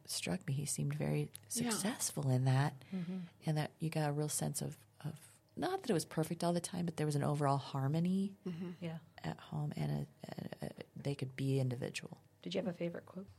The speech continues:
Speaker 3: What did you think of the way the author told the story? And, you know, was the balance of humor and sensitivity well done,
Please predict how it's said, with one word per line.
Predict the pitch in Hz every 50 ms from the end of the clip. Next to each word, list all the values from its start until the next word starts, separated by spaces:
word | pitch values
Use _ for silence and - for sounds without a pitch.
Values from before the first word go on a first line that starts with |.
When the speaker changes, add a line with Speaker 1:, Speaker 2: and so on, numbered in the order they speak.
| - - -
Speaker 3:
What | 175 180 180 202 226 226
did | 233 254 233
you | - 247
think | - 226 208 202
of | 202 196
the | 185
way | 180 180
the | 180 185 135
author | 165 175 175 - 185
told | 175 - - 202 196 190
the | - 165
story? | - - - - - - 120 113 - - - 175 - - - - - - - - _ -
And, | 160 147 143 147 147 147 143 147
you | 156 156
know, | 151 143
was | 143 143 139 143
the | - 139
balance | 143 143 143 143 143 143 143 147 143 - - - - - - - - - _ - - - - - - - - - - - - _ _ _
of | - 156
humor | 147 - 208 196 185 175
and | 160 160
sensitivity | 165 - 170 165 - - - 180 170 165 165 160 151 151 147 143 143 143 - - -
well | - 147 139
done, | 139 123 123 185 269 277